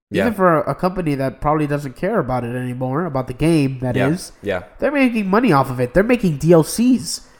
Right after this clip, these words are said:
Speaker 1: Right.
Speaker 2: that they're all making money from. I mean, why would they just hand it to Kojima?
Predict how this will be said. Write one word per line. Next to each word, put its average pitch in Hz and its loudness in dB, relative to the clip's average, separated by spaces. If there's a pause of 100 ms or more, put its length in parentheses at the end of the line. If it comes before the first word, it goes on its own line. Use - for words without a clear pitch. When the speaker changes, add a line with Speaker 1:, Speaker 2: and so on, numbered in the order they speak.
Speaker 1:
Right. 101 -4 (120)
Speaker 2:
that 147 4
they're 180 8
all 240 10
making 190 2
money 311 2
from. 127 -4
I 160 0
mean, 165 0
why 160 4
would 208 4
they 180 2
just 160 -4
hand 156 -8
it 139 -10
to 143 -6
Kojima? 151 -10